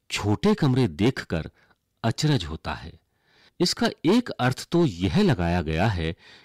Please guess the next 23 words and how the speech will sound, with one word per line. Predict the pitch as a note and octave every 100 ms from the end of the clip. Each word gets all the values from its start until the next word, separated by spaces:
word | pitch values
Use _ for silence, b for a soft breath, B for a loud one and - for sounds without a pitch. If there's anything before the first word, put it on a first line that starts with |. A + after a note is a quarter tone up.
| _
कि | A3+
शहर | - - G2 F3
की | - F3+
आबादी | - F#2 E2+ G#2+ F2+ D2+ b b b _ -
काफी | C#3+ - F3
रही | G#2 C#2 F2+
होगी। | D2+ D2+ D#2 - b b b b b b
दूसरी | A2+ G2+ F3+ A3 C4+ B3
तरफ | - B2+ D#3 - _ _ _ _
ये | D#2+ D2+ G#3+
विचार | D3 B2+ G#2+ C3
सामने | - E2 D#2+ F#2+ -
आया | F2 E2 C3
है | F2 C#2+ - b b b b _
कि | A#3
बड़े | E3+ D#2+ F2+ F2 F3
घरों | A#2+ C#2+ F2 D#3
में | E3 F3+
निचली | G2 E2+ - E3 A#2+ - _ _ _ _ -
यानी | A2+ D3+ E3 F3+ b b b E2+
भूतल | D#2+ D2 A#2+ - A3+ G3
मंजिल | G2+ F2 - F3+
में | F#2 F2